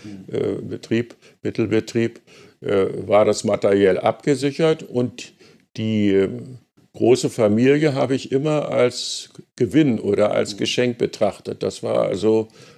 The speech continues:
Speaker 2: eigentlich schön. Und wir hatten eine sehr aktive ist bis heute Sankt Hildegard-Gemeinde in Frohnau, katholische Gemeinde, auch damals schon,
Speaker 1: Mhm.
Speaker 2: äh, mit einem sehr aktiven Pfarrer, Pfarrer Felix Krajewski,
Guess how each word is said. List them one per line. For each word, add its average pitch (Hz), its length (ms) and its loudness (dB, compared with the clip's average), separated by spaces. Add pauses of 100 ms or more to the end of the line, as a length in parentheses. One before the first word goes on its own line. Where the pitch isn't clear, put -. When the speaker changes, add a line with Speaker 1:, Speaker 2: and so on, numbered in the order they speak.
Speaker 2:
eigentlich 107 360 -2
schön. 131 240 2
Und 113 80 0
wir 113 120 4
hatten 117 280 0
eine 107 340 2
sehr 107 440 2
aktive 127 640 0 (640)
ist - 160 -12
bis - 200 -8
heute - 520 2
Sankt 107 320 -4
Hildegard-Gemeinde 120 1040 4
in 110 220 0
Frohnau, 104 480 2
katholische 101 600 -2
Gemeinde, 101 500 0
auch - 120 -4
damals 120 460 0
schon, 160 420 0 (640)
Speaker 1:
Mhm. - 60 -8
Speaker 2:
äh, 110 400 6
mit 110 360 -4
einem 110 200 2
sehr 110 180 4
aktiven 95 420 -2
Pfarrer, 127 400 4
Pfarrer 98 300 0
Felix 92 380 0
Krajewski, 120 840 2